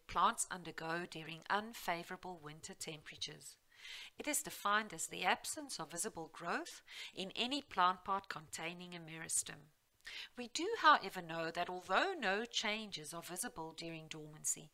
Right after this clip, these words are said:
the bud does undergo certain physiological changes based on the temperature of the environment.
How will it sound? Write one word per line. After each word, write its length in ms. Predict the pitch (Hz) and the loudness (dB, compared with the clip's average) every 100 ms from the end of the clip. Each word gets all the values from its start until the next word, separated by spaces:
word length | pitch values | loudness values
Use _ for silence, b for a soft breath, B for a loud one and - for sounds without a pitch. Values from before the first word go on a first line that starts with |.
| B B - | B B -6
the 100 | 226 - | -6 6
bud 220 | 208 302 - - | 6 6 2 2
does 340 | 185 - - | 4 6 2
undergo 520 | 190 175 170 165 160 | -2 -6 -6 -6 -2
certain 560 | 160 - 170 175 - 208 | 2 4 2 -2 -8 -12
physiological 800 | - 175 160 156 165 - - 160 | -10 -8 -6 -2 -2 -2 -6 -6
changes 560 | - 202 202 208 220 208 | -2 0 0 -2 -4 -6
based 440 | - 156 165 - | -6 -6 -2 -2
on 80 | 160 151 | -2 -10
the 100 | 151 | -12
temperature 500 | - 165 - 160 190 | -10 -10 -10 -4 -2
of 120 | 175 | -2
the 80 | 175 | -4
environment. 680 | 175 160 151 156 156 151 - | -8 -6 -4 -4 -8 -16 -20